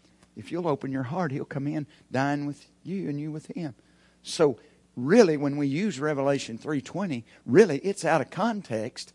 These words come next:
but it makes a good point, and I see nothing wrong, and the Lord hadn't got on to me for the times I've done that.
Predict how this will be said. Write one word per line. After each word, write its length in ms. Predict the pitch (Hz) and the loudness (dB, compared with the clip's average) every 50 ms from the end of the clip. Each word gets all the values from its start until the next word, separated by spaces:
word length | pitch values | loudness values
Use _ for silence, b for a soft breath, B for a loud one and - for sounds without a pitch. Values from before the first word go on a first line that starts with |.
| b b b b - | b b b b 0
but 140 | 123 151 156 | 0 0 0
it 100 | 147 - | 2 0
makes 280 | 156 170 175 - - | 0 0 0 0 -6
a 40 | 131 | -4
good 240 | 127 156 156 - - | -2 -2 -2 -2 -4
point, 400 | - - 214 208 151 131 131 B B B B B | -4 -2 0 0 0 -2 -4 B B B B B
and 140 | - 139 160 | -2 0 0
I 120 | 175 190 | 0 0
see 240 | - - - 143 131 | -2 0 0 0 0
nothing 400 | 131 156 180 185 - 233 147 143 | 2 2 0 0 0 -6 -6 -2
wrong, 300 | 170 208 196 156 151 139 B B B | -2 0 0 0 -2 -4 B B B
and 120 | - 135 151 | -4 -2 0
the 80 | 151 | 2
Lord 200 | 156 156 175 170 | 2 0 0 0
hadn't 200 | 160 156 156 156 | -2 -4 -2 -2
got 180 | 139 147 156 156 | 2 2 2 2
on 180 | 160 180 185 170 | 2 -4 -6 -6
to 120 | - 147 | -6 -6
me 120 | 160 156 | -6 -6
for 140 | 147 - 143 | -8 -8 -8
the 100 | 135 135 | -10 -8
times 320 | - 147 143 151 156 147 156 | -6 -4 -4 -4 -4 -4 -6
I've 120 | 151 147 | -8 -6
done 220 | 165 277 294 254 | -6 -6 -6 -6
that. 200 | 214 - - - | -6 -8 -10 -14